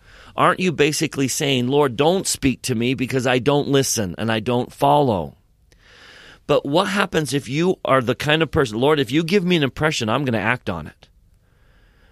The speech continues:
What you're saying is, "I'm the kind of person that you can trust. I'm the kind of person that will get things done. If you give me information, I'm gonna follow it." And so I think this first leg of the journey, it's critical to see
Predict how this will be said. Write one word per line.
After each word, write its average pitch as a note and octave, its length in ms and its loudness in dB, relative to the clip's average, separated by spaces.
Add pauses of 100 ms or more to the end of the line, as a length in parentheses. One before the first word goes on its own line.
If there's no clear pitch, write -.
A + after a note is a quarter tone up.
(140)
What - 180 0
you're C#3+ 160 0
saying G3 500 0
is, A2+ 320 -2
"I'm E3 260 2
the E3 100 0
kind D#3 340 0
of - 160 -2
person C3+ 420 -2
that A#2 160 -2
you C3 140 0
can A#2+ 200 -4
trust. G#2+ 440 -2
I'm D#3+ 240 2
the C3+ 80 0
kind C#3+ 240 0
of B2 100 -2
person B2+ 300 0
that A#2 120 2
will A2 120 2
get G#2 260 -2
things G#2+ 260 -4
done. F#2 280 -2 (200)
If G#2+ 200 0
you E3 220 2
give D#3+ 300 0
me C#3 240 0
information, A#2+ 760 -2
I'm A2 180 -2
gonna G2 160 -4
follow A#2+ 420 0
it." - 160 -14 (440)
And C#3 80 -4
so D3 160 2
I C3 100 4
think G3 240 0
this D#3+ 180 0
first E3 340 -2
leg C#3 220 2
of B2 100 0
the A#2+ 100 -2
journey, B2 420 0
it's A#2+ 180 -4
critical F#3+ 680 0
to A2 160 -6
see A#2+ 580 -2